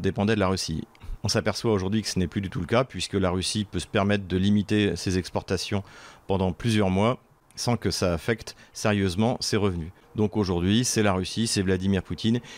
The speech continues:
qui a les principales cartes en main pour ce qui est des exportations de gaz. Et l'Allemagne, la France, l'Italie ou l'Autriche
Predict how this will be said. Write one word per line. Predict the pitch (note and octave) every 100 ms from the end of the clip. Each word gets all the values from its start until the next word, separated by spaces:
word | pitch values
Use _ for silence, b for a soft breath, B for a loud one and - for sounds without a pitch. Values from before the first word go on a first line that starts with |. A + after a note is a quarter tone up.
| B -
qui | - G#2+
a | A2
les | G2+ G2
principales | - A2 - G2 G#2+ F2 - -
cartes | - G2+ - - -
en | G2+
main | G#2+ G2 - _ _
pour | G2+
ce | -
qui | G#2+
est | G#2
des | F2 F#2+
exportations | G2+ - F2 F#2 - E2
de |
gaz. | E2 F#2 A2+ A#2+ B -
Et | F#2+
l'Allemagne, | G2 A2 A#2 A2
la | G2+
France, | G2+ - A2+ G2+
l'Italie | F#2+ G2+ G#2 G#2 G#2+ G#2 - -
ou | F#2 F#2
l'Autriche | F#2+ F#2 - -